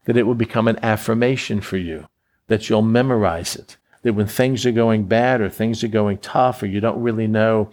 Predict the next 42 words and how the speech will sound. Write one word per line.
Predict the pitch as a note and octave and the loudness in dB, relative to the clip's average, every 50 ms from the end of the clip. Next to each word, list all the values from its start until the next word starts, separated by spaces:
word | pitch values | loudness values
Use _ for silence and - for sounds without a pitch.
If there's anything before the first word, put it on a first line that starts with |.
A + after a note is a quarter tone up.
| _ _ _ _ _ _ | _ _ _ _ _ _
what | - B2 A#2+ G#2+ - - | 0 2 2 0 0 -6
to | - A#2 | -8 -6
do | G#2 A2 A#2+ A#2+ B2 A#2+ | -2 0 2 2 2 2
or | A2+ G#2+ | 2 2
what's | G2+ A2+ A#2+ A#2 - | 2 0 0 -2 -2
gonna | - B2 A2+ G#2+ G2+ | -2 0 0 0 0
happen | F#2+ F2+ A#2 A#2+ B2 B2+ - - C3 A#2 | 0 0 0 2 2 0 0 -2 0 2
or, | A2 G#2+ G#2 G2 - _ _ - - _ _ - | 2 2 2 0 -2 _ _ -20 -20 _ _ -2
or | C3 A2+ G#2+ G#2+ A2 G#2+ G#2+ - - | 0 2 2 4 2 2 0 0 0
uncertainty | C3+ C3 B2 A2 - - - C3+ C3+ C3 F#2+ C3+ B2+ A#2 B2 A#2+ | -2 -2 0 -2 -4 -2 0 2 2 2 0 -2 -2 0 2 2
has | A2+ G#2+ - | 2 2 0
hit | - - C3 - | -2 -4 -4 -2
your | A#2+ A#2 A2 G#2+ | 0 0 0 2
way, | A2 A#2+ C3 C3 B2+ B2+ B2 B2 A2+ - - - - | 2 2 4 4 4 4 2 2 0 -2 -8 -10 -6
that | - A#2 - - | -6 -4 -4 -4
you | C3 | -4
can | G#2+ A#2+ A#2 | -2 -2 -2
simply | A2+ - - D3+ D3 C3 - C#3 B2 | -2 -2 -2 -2 -2 -2 -2 -2 0
just | A2+ B2 A2 - - | 0 -2 -2 -2 -4
recite | A#2 G#2+ - - - - - D3+ E3 E3+ E3 - - | -4 -4 -4 -6 -6 -2 0 2 2 2 0 -2 -6
this | - F2+ F2 - - | -8 -8 -6 -6 -6
with | A2+ A2 - - | -6 -4 -2 -2
your | A2+ G#2 | 0 0
mouth, | G#2+ A2+ C3 D3 D3+ C#3+ C3+ - - | 0 2 2 2 4 4 2 0 -2
or | - | -6
you | A2 G2 - | -8 -6 -4
can | G#2+ G#2 | -4 -6
think | G2+ - - - E3 F3 F3 D#3+ | -6 -6 -4 -2 0 0 -2 -2
these | - B2 A2+ G#2+ G2+ F#2 - - _ _ _ _ - | -2 -2 -2 0 -2 -4 -6 -10 _ _ _ _ -4
words | A2 A#2+ C3+ D#3 D#3+ D#3+ D3+ B2+ - A#2 | 0 2 4 4 4 4 2 2 0 0
in | A2+ | 0
your | G#2 G#2 G2 | 0 0 0
mind | G2+ G2+ G#2+ A#2 C#3+ D#3 D#3 D3+ D3 B2+ G#2+ | 0 2 2 2 2 2 2 2 2 0 0
and | G#2+ G2+ G2+ G2+ | -2 -2 0 0
realize | A2+ - F#3+ E3+ B2+ A#2 A2 A2 A2+ A2+ G#2 - - _ _ - | 2 2 2 2 2 2 4 4 2 2 0 -4 -8 _ _ -2
who | F#3+ G#3 G#3 - | -2 -2 -2 -2
it | D#3+ D#3+ D#3 - | -4 -4 -4 -2
is | - B2 A#2 A2+ G#2+ - | 0 0 0 0 -2 -4
we | B2+ C3 | -4 -4
serve | B2+ - - D#3+ E3 F3+ D3 G2+ D#2+ - _ _ _ _ _ _ - | -4 -4 -4 -2 -2 0 0 -2 -4 -8 _ _ _ _ _ _ -8
and | A2+ A2+ A2+ | -6 -6 -6
who, | G#2 - - - F3 F3 F3 F3 E3+ F3 | -6 -6 -4 0 2 2 2 2 0 -4